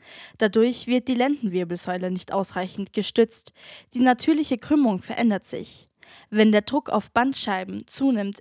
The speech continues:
erhöht sich das Risiko eines Bandscheibenvorfalls im Lendenbereich. Ferner verändert sich bei langer Handynutzung auf der Toilette die natürliche vordere Krümmung der Halswirbelsäule.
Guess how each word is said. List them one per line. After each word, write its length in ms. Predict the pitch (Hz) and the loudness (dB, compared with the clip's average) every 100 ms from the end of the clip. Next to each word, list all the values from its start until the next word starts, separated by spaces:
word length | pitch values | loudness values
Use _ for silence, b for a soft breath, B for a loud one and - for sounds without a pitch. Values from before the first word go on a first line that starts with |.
| - | -6
erhöht 300 | 214 240 233 | -2 -2 -2
sich 180 | 226 - | -6 -4
das 240 | 233 - | -4 0
Risiko 400 | 269 220 208 214 | 0 0 -2 -4
eines 300 | - 220 - | -4 -4 -2
Bandscheibenvorfalls 1080 | 240 240 - 190 180 - 185 185 196 196 - | -2 -2 -2 -4 -6 -8 -8 -4 -6 -6 -6
im 220 | 247 240 | 0 0
Lendenbereich. 920 | 233 202 190 196 - - - - _ _ _ _ _ _ _ - | 2 0 -4 -10 -12 -14 -16 -20 _ _ _ _ _ _ _ -4
Ferner 520 | - 202 208 208 208 | 2 2 4 2 0
verändert 500 | - - 269 277 262 | -2 2 4 4 2
sich 300 | 254 226 - | -2 -2 2
bei 100 | 226 | 4
langer 320 | 226 226 220 | 4 2 2
Handynutzung 800 | 214 277 247 202 190 - 196 190 | 2 2 2 0 -6 -6 -6 -6
auf 140 | 196 - | -8 -10
der 140 | 190 | -10
Toilette 580 | - 202 196 - 202 208 B B B | -4 -2 -2 0 0 -2 B B B
die 100 | 254 | 2
natürliche 600 | 247 247 269 233 233 240 | 2 2 0 0 0 -2
vordere 520 | - 196 190 196 208 | 2 0 2 0 -4
Krümmung 440 | 208 233 202 196 190 | -2 -2 0 -2 -4
der 180 | 214 | -2
Halswirbelsäule. 920 | 233 233 - 185 180 180 170 175 - | -2 -4 -4 -6 -6 -8 -8 -8 -10